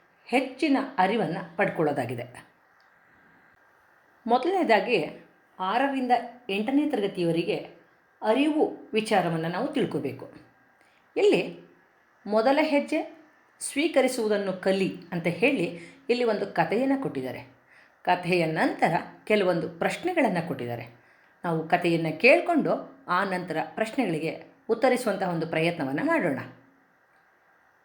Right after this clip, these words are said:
ಇದು ಹತ್ತು ವರ್ಷದ ರಾಧಿಕಾಳ ಕತೆ. ರಾಧಿಕಾಳ ತಾಯಿ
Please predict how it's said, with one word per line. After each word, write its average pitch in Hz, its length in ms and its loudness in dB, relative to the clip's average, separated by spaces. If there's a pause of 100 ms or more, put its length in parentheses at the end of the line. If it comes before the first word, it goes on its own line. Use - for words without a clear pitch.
(140)
ಇದು - 480 4 (420)
ಹತ್ತು 277 420 -2
ವರ್ಷದ 226 300 2 (280)
ರಾಧಿಕಾಳ 185 560 2
ಕತೆ. - 380 -6 (840)
ರಾಧಿಕಾಳ 208 540 4
ತಾಯಿ 170 520 -4